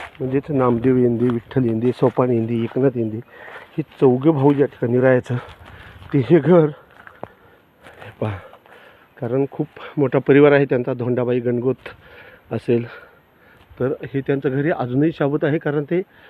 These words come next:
स्वतः कारागीर होते, स्वतः मिस्त्री होते. अनेक घरं, अनेक लोकांची घरं, अनेक भागात घरं बांधली, त्यांचंसुद्धा घर बांधलं. भिंत अजून केसभरसुद्धा ढकलली नाही,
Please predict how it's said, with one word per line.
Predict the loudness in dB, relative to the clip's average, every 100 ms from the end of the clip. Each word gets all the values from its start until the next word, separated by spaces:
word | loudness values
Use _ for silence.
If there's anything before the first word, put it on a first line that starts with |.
| -20 _
स्वतः | -4 0 0
कारागीर | 2 2 2 2
होते, | 0 -2
स्वतः | -4 -2 0
मिस्त्री | 0 0 0 2
होते. | 2 2
अनेक | -2 0 0 0
घरं, | 2 6 6 2 _ -20 -16 -2
अनेक | 0 2 2
लोकांची | 2 0 2
घरं, | 2 4
अनेक | 4 2
भागात | 0 0 0
घरं | 2 4 4
बांधली, | 2 -2 -4 -8 -20 -20 _
त्यांचंसुद्धा | -8 -8 -8 -6 -2
घर | 0
बांधलं. | 2 0 0 -2
भिंत | -2 -2 0
अजून | 0 0
केसभरसुद्धा | 0 0 0 0 -4 -2 0
ढकलली | 0 0 0
नाही, | 0 -2